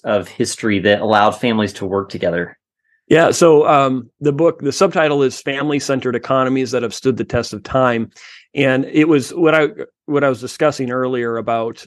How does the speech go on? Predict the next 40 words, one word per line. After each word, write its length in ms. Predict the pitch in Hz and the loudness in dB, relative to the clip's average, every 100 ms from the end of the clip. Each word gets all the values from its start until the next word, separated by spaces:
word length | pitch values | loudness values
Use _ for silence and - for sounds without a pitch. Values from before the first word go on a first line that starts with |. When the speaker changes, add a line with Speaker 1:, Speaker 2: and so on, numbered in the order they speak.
| - | -6
Speaker 2:
uh, 220 | 117 113 | -4 -4
wanting 360 | 139 139 165 151 | 0 2 4 4
to 80 | 131 | 4
look 260 | 135 135 | 2 0
for 160 | 135 120 | 0 0
ways 500 | 123 123 127 123 - | 0 0 -2 -4 -12
where 300 | - 117 113 127 | -8 -6 -2 2
I 440 | 156 185 147 143 | 4 4 2 0
could 280 | - 143 123 | 0 0 0
leave, 400 | 123 143 139 117 _ | 0 2 0 -2 _
you 140 | 131 | -8
know, 180 | 123 117 | -6 -6
a 120 | 120 | -8
profession 580 | - 117 135 123 - 120 | -6 -2 0 0 0 -4
in, 260 | 113 110 - | -4 -8 -12
in, 360 | - 113 110 110 | -12 -10 -6 -6
um, 360 | 104 101 101 - _ _ | -6 -8 -10 -18 _ _
high 220 | - 139 120 | -2 0 0
tech. 340 | - 131 113 | 2 0 0
I, 160 | 117 131 | -2 0
I 40 | |
just 200 | 139 - | 0 2
didn't 260 | 160 156 135 | 2 2 0
know, 520 | 131 139 139 120 117 | 0 2 0 0 -4
uh, 320 | 113 110 107 - - | -10 -14 -16 -18 -16
what 440 | 104 127 165 - | -2 2 2 0
I 120 | 123 | 0
would 120 | 123 120 | 0 0
have 220 | 127 120 | 0 -2
to 80 | 110 | -2
do 140 | 127 | 0
or 80 | 117 | 2
what 220 | 120 139 | 2 2
options 420 | 127 131 - 117 | 2 0 -6 -8
were 100 | 113 | -6
available 480 | 110 117 120 120 107 107 | -4 -2 0 -2 -6 -10
to 80 | |
someone 320 | 104 117 110 107 | -8 -6 -6 -6
like 200 | 107 104 | -8 -8
me 300 | 107 104 | -10 -10